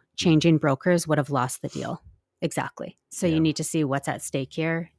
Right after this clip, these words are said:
Speaker 1: Do I need to endure this to the end, or do I have the capability of swapping things out and still making it happen? So that's exactly what I mean. Sometimes you just gotta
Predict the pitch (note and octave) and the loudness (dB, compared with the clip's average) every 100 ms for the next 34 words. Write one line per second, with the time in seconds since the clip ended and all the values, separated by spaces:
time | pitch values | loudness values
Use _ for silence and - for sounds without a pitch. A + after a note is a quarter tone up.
0 | - D#3 C3 C3+ C3+ C3 - D3+ C3+ C3+ | -4 0 0 -2 -2 -6 -6 -4 -4 -4
1 | C#3 C3 C3+ D3+ D3+ - D3 C#3 C3 D#3+ | -4 -4 -4 -4 -4 -4 -4 -2 0 0
2 | G3 - - D3+ C3+ C3 C#3 - - - | -2 -6 -10 -6 -4 -4 -6 -14 -16 -4
3 | E3+ D3 - D#3 C#3 C#3+ C3 C3 - _ | -4 -2 4 4 6 2 -2 -4 -8 _
4 | _ _ _ _ _ _ F3+ D#3+ D3 C#3+ | _ _ _ _ _ _ -2 0 0 -2
5 | C3+ C#3 C3 C3+ C3 - C3 - C#3+ C3 | -2 -2 -2 -4 -6 -2 -2 -2 -4 -2
6 | C3 C3 B2+ B2+ C3 C3 - C3+ B2 C3+ | -4 -4 -4 -4 -4 -6 -6 -6 -6 -8
7 | C3 - - - F3 - D3+ A#2+ - - | -8 -8 -10 -10 -10 -6 -6 -4 -6 -4
8 | E3+ B2+ - C#3 B2+ B2+ B2 C#3 D#3 C3+ | -4 -4 -4 -6 -4 -4 -4 -4 -4 -4
9 | C3 C3+ C#3 - C3 B2 B2 B2+ C3 | -4 -6 -6 -6 -6 -6 -4 -4 -4